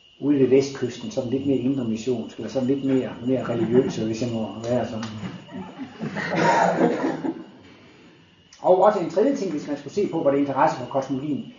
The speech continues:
der kan man se på, øh, poludviklingen. I de lande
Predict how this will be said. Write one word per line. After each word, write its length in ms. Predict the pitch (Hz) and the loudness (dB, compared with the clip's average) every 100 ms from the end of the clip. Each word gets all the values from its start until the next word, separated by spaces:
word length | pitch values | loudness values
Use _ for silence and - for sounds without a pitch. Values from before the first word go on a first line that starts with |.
| - | -4
der 80 | 180 | -2
kan 100 | 180 | 0
man 120 | 170 | -2
se 260 | - 190 165 - | 2 0 0 2
på, 360 | 143 135 131 | 4 6 4
øh, 520 | 120 117 113 110 107 110 - - | 2 0 0 -2 -4 -6 -8 2
poludviklingen. 760 | 196 131 127 127 123 110 104 - _ _ _ _ _ | 4 4 2 2 0 -8 -10 -16 _ _ _ _ _
I 240 | 196 170 170 | -6 -6 0
de 280 | 262 285 | 4 6
lande 500 | 240 156 151 170 208 | 6 6 4 -2 -4